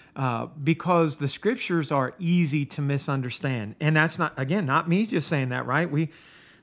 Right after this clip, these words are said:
Second Peter three fifteen through seventeen said that, right? Well, the, the, the writings of Paul, uh, specifically there, which, you know,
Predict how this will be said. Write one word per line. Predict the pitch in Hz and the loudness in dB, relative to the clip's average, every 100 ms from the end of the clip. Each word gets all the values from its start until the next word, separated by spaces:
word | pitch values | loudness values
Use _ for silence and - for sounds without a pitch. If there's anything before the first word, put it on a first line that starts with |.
| - | -14
Second | - 131 143 | -4 -4 -2
Peter | 135 143 | -2 -2
three | 147 160 | 0 -2
fifteen | 156 175 - 170 | -2 -4 -4 -4
through | 170 | -6
seventeen | 151 208 247 - 127 | -8 -8 -8 -6 -6
said | - 113 85 | -6 -10 -10
that, | - - | -14 -12
right? | 117 127 175 - | -6 -4 -4 -4
Well, | 131 123 | -4 -4
the, | 120 123 | -6 -8
the, | 131 120 - | -8 -14 -10
the | 120 | -6
writings | 113 131 160 160 139 | 0 2 4 2 0
of | - | -4
Paul, | - 156 175 131 127 - - - - | -2 2 2 2 -2 -12 -20 -12 -2
uh, | 139 127 127 - - | 0 2 -2 -6 -14
specifically | - - - 143 - 196 196 143 120 120 110 - - - | -10 -8 -2 0 2 0 0 -4 -4 -6 -8 -16 -20 -16
there, | - 160 120 117 107 - 110 _ _ - - - | -14 -8 -2 -2 -2 -8 -14 _ _ -20 -20 -10
which, | 131 135 - - - - _ _ _ | -2 -2 -2 -8 -10 -18 _ _ _
you | 147 127 | -14 -10
know, | 117 110 | -8 -8